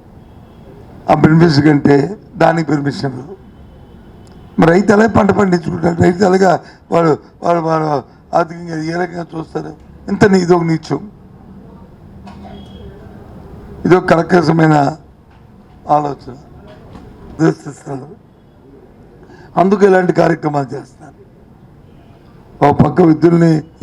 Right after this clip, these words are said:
హింసిస్తున్నారు, ఓ పక్క మహిళలకు గౌరవంగా బతుకుతున్న నేపథ్యంలో వాళ్ళ కింద అందుతున్న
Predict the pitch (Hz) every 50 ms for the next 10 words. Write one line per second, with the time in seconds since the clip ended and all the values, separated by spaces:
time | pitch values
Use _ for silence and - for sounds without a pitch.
0 | 196 165 143 127 - - - - - - 156 165 147 151 175 151 - 165 160 165
1 | 165 156 156 180 214 - - - - _ _ _ _ _ _ _ - - - -
2 | - _ _ - - 170 - - 165 160 - 170 156 151 151 160 160 165 165 156
3 | 170 165 160 151 127 - - _ _ _ - 143 156 165 170 165 165 175 170 151
4 | 165 160 160 156 156 175 165 156 156 156 160 156 165 160 147 165 165 160 165 156
5 | 135 - - - - _ - - 143 147 160 165 151 147 160 160 160 165 156 151
6 | 160 160 151 131 - 185 160 - - 170 160 160 151 - 170 160 156 156 147 139
7 | 143